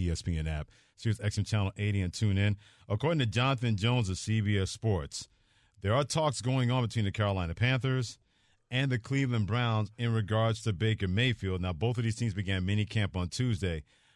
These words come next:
but it seems that these talks, after breaking down, they're starting to heat up once again. They remain in discussion regarding these two, regarding Baker Mayfield and what they can work out, where he can finally free the Cleveland Browns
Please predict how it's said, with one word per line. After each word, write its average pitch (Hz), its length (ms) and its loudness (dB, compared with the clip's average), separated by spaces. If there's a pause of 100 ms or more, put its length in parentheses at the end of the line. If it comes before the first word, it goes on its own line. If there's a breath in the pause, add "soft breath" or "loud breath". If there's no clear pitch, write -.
(180 soft breath)
but 110 220 -2
it 98 100 -4
seems 143 320 0
that 110 340 -2
these 120 200 0
talks, 127 280 -2
after 104 220 -2
breaking 95 440 -2
down, 127 400 0 (300 soft breath)
they're 107 120 2
starting 117 260 0
to 101 120 0
heat 127 340 -2
up 123 140 0
once 117 320 -2
again. 107 360 0
They 98 100 0
remain 104 380 2
in 110 120 2
discussion 98 760 0
regarding 90 440 0
these 87 180 -2
two, 120 240 0
regarding 85 320 -2
Baker 85 260 -6
Mayfield 92 560 -2
and 85 140 -6
what 90 160 -4
they 98 100 0
can 87 220 -6
work 95 260 -2
out, 98 220 0 (240 soft breath)
where 104 100 0
he 101 60 2
can 92 160 -2
finally 95 420 -2
free 101 280 -2
the 87 100 -2
Cleveland 82 380 -4
Browns 117 420 0